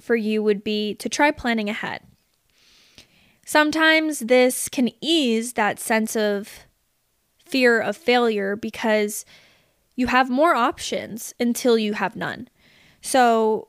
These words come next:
working on alternate plans, just in case things don't go exactly as planned to begin with, would be a good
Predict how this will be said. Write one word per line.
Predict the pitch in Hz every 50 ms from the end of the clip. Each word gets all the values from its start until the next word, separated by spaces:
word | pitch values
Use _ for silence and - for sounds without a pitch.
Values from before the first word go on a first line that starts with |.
| _ _ _
working | - 220 226 247 277 - 330 320 311
on | 277 262 254 254 - -
alternate | - - 240 254 247 - - 269 254 - - _
plans, | - - 262 240 226 208 190 208 220 277 339 - - -
just | - - 240 - - -
in | 233 233 226
case | - - 254 240 254 240 240 -
things | - - 262 240 240 247 -
don't | - 220 208 196
go | - 208 214 214
exactly | 208 202 139 147 226 226 285 - - 233 214
as | 208 208
planned | - - - 196 190 180 175 185 220 - - - - - _ _ -
to | -
begin | 214 247 220 294 320 294 220
with, | 190 175 170 190 - - - _ _ _ _ _ _ _ _ _ _ _ _ _
would | - 247 226 214
be | 247 233 226
a | 214
good | 214 214 190 185 190